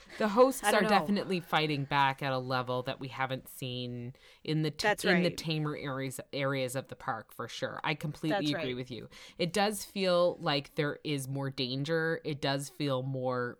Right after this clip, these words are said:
Speaker 1: legit. Um, and at the same time, I just think that William, the longer he is in the park, the more he is kind of buying into the gameness of it.
Speaker 2: Yeah,
Speaker 1: Um,
Speaker 2: yeah.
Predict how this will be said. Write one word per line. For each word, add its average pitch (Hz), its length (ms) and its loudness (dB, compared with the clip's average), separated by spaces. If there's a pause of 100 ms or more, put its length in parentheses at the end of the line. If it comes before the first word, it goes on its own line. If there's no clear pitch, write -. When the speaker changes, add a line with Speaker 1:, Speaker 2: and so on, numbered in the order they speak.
(160)
Speaker 1:
legit. 123 600 -4 (440)
Um, 139 600 2 (340)
and 220 160 2
at 220 100 -4
the 233 80 -2
same 202 400 0
time, 165 720 0 (100)
I 180 120 0
just 226 280 -4 (220)
think 175 400 0
that 147 320 0
William, 156 800 2
the 151 120 -2
longer 156 460 0
he 170 220 -2
is 139 160 -2
in 143 140 0
the 139 80 -4
park, 135 560 -2
the 143 80 -2
more 139 340 -2
he 139 240 -4
is 135 100 -4
kind 139 300 -6
of 127 120 -4 (120)
buying 135 480 0
into 135 640 -4
the 127 160 -6 (400)
gameness 135 640 -2 (1500)
of - 180 -6
it. - 280 -16 (480)
Speaker 2:
Yeah, 202 240 0
Speaker 1:
Um, 131 300 2
Speaker 2:
yeah. 123 120 0